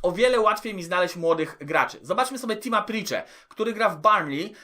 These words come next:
E, widzę, że jest zainteresowany Sheffield United. W ogóle on jest wystawiony na listę, więc bardzo łatwo by go było pozyskać. No ale czy to jest napastnik, który dałby nam jakość w Radomiaku? No nie, no nie dałby, bo Adam Madarasz jest od niego lepszy.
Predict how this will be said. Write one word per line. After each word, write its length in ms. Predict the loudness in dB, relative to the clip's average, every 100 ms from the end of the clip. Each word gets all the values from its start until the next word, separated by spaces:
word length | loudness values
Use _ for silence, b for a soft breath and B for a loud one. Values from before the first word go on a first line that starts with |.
| -8
E, 140 | -6
widzę, 180 | -4 -4
że 100 | -2
jest 120 | 0
zainteresowany 640 | 0 -2 -4 -2 -2 0 -2
Sheffield 420 | -8 -10 -10 -2
United. 260 | -2 -2 -8
W 60 |
ogóle 140 | -4 -2
on 60 |
jest 100 | -2
wystawiony 340 | -6 -6 -4 -2
na 60 |
listę, 240 | -2 -2 -4
więc 140 | -2
bardzo 220 | -2 0
łatwo 220 | 0 -2 -4
by 80 |
go 100 | -4
było 160 | -2 -2
pozyskać. 440 | -2 -4 -2 -4
No 60 | 0
ale 180 | 0 0
czy 120 | -2
to 60 | -8
jest 120 | -8
napastnik, 680 | -10 -6 -6 -8 -12 -14 b b b
który 260 | -6 -2 0
dałby 300 | 4 4 2
nam 140 | 2
jakość 360 | 0 -4 -6 -4
w 40 |
Radomiaku? 640 | -2 -2 0 -2 -2 -10 b b b b _
No 60 | -2
nie, 420 | 2 4 4 2
no 100 | 0
nie 180 | -2 2
dałby, 300 | 4 4 2
bo 140 | 2
Adam 240 | 2 2 0
Madarasz 380 | 0 2 0 -2
jest 120 | -6
od 80 | -2
niego 180 | 2
lepszy. 540 | 2 0 -4 -4 -4